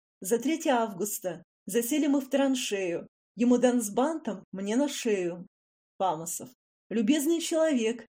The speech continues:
и посмотреть так хват. Прекрасный человек, двоюродный ваш брат. Скалозуб. Но крепко набрался каких-то новых правил. Чин следовал ему, он службу вдруг оставил, в деревне книги стал читать. Фамусов.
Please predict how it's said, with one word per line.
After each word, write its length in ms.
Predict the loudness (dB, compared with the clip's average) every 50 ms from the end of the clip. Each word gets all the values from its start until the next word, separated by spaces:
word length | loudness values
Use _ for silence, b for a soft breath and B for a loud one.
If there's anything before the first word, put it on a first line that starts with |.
| _ _ _ _
и 40 | -4
посмотреть 560 | -2 0 0 0 -2 -2 0 0 0 0 0
так 180 | -2 -4 -4 -8
хват. 460 | -12 -6 -4 -2 -2 -2 -4 -6 -10 _ _ _ _ _ _ _
Прекрасный 600 | -2 -2 0 0 0 0 0 -2 -2 -4 -4 -4
человек, 560 | -4 -2 -2 0 0 -2 -2 -4 -6 -8 -14 _ _ _ _
двоюродный 600 | -6 -2 2 4 4 4 4 4 0 -2 -4 -2
ваш 220 | 0 -2 -2 -2 -4
брат. 460 | -4 -4 -2 -2 0 -2 -2 -4 -6 _ _ _ _ _ _ _
Скалозуб. 680 | _ -14 -8 -2 0 0 0 0 0 -2 -4 -6 -6 -6 -10 _ _ _ _ _ _ _
Но 140 | -6 -4 -2
крепко 340 | 0 0 0 0 0 -2 0
набрался 600 | 2 2 2 2 2 2 0 -2 0 0 0 0
каких-то 500 | 0 -2 -2 -2 -4 -6 -2 -2 -2 -2
новых 340 | 0 -2 -4 -4 -8 -10
правил. 520 | -8 -4 -2 -2 0 -2 -2 -4 -8 -10 -12 _ _ _ _ _
Чин 280 | -4 -2 -2 -2 0
следовал 540 | -2 -2 -2 -2 -2 0 0 0 0 0 0
ему, 440 | 0 -2 -4 -4 -4 -4 -6 -8 -10 -16 _ _
он 160 | -2 -2 -2
службу 460 | -2 0 2 2 2 2 0 0 0
вдруг 280 | 0 2 0 0 0 0
оставил, 680 | -2 -2 -4 -4 -2 -2 -2 0 -2 -2 -6 -6 -10 _ _ _ _ _
в 60 | -6
деревне 440 | -2 0 2 2 2 2 2 0 0
книги 400 | 2 2 2 2 2 2 0 -2
стал 340 | -2 -2 -2 -4 -4 -4 -4
читать. 640 | -6 -6 -8 -4 -4 -2 -2 -2 -2 -4 -8 -14 -16 _ _ _ _ _ _ _
Фамусов. 600 | -6 -2 -2 -2 -2 -4 -6 -8 -8 -10 -10